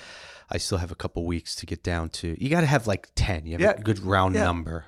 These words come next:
Speaker 2: Yeah.
Speaker 1: right? So, um, if anyone asks, then maybe we could provide it. But otherwise,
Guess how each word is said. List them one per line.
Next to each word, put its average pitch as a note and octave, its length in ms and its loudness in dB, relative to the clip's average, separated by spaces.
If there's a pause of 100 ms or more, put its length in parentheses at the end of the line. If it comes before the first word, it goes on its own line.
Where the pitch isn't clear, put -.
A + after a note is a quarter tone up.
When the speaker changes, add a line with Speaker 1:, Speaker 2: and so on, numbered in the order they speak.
Speaker 2:
Yeah. G2 60 0
Speaker 1:
right? F#2 220 0 (120)
So, F2 420 0 (400)
um, F2 460 -2
if - 380 -4 (180)
anyone A2+ 560 6
asks, - 720 0
then G2 380 0
maybe G2+ 180 2
we F#2+ 160 2
could - 140 -10
provide F2 360 0
it. E2+ 120 -8
But - 100 -6
otherwise, F#2+ 480 0